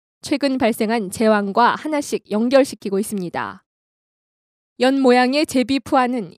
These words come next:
연해 도시 산둥성 웨이팡시의 대형 열차 사고를 불러왔고, 티베트 영양 푸아는 티베트 유혈 사태를 빚었으며,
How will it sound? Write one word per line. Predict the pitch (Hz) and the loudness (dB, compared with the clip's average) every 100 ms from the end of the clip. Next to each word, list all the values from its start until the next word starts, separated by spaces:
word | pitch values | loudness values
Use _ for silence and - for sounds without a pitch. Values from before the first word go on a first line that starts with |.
| - | 0
연해 | 226 247 262 | 2 2 2
도시 | 240 254 311 | 0 0 -2
산둥성 | 320 349 311 302 294 320 294 214 | -4 -4 -4 -4 -2 -2 0 2
웨이팡시의 | 240 254 285 247 247 262 214 | 2 2 -4 -4 -2 -2 -2
대형 | - 240 247 262 262 214 | -2 0 0 0 -2 2
열차 | 233 - 285 | 2 2 -2
사고를 | 269 208 208 240 | -2 -4 -2 0
불러왔고, | 233 220 185 - 185 156 - _ _ - | 0 0 -2 -6 -8 -8 -10 _ _ -8
티베트 | - 294 - 320 | -2 0 0 0
영양 | 214 220 240 262 269 | 2 0 0 -2 -2
푸아는 | - 269 254 226 170 - | 0 2 0 -6 -10 -12
티베트 | - 320 311 349 254 | -6 -2 0 0 2
유혈 | 247 269 254 254 | 2 4 2 0
사태를 | 220 - 247 | -4 -4 -6
빚었으며, | 247 208 202 - 202 156 | -4 -6 -6 -6 -10 -10